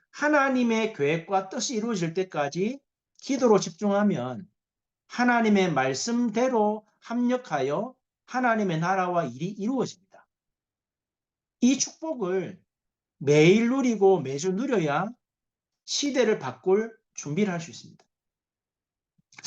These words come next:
참 안타깝게도 이 얘기를 매주 해주는데도 백 명이 말씀 들으면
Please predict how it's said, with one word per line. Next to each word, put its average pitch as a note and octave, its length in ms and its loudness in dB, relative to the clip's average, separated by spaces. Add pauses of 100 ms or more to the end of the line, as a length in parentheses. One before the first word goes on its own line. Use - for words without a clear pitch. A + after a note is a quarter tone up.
(340)
참 A3+ 200 2
안타깝게도 F#3+ 920 2 (420)
이 C4+ 220 4
얘기를 G#3+ 500 6
매주 C#3 520 2
해주는데도 F3 840 -2 (760)
백 A3+ 160 6
명이 B3 580 8
말씀 E3+ 380 2
들으면 D#3 600 -2